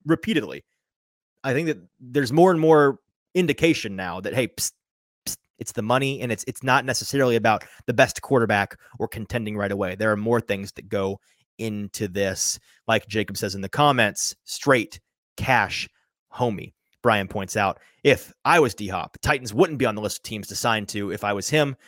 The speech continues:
this late in his career, and I'm a huge Titans fan." Maybe, maybe not for you, but, but maybe it is the case for him. We won't know.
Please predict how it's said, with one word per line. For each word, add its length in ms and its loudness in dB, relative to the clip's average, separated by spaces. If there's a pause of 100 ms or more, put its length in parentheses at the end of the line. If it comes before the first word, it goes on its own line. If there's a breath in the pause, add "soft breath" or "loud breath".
(160 soft breath)
this 160 -2
late 280 -2
in 100 -8
his 140 -6
career, 480 -4
and 80 -2
I'm 140 2
a 40 -8
huge 240 -8
Titans 320 -8
fan." 240 -14 (280)
Maybe, 460 2
maybe 200 2
not 180 2
for 80 -2
you, 120 2
but, 120 -2 (100)
but 160 -10
maybe 460 2
it 60 -4
is 120 -2
the 80 -8
case 240 -4
for 80 -8
him. 160 -2
We 80 -2
won't 220 -2
know. 300 2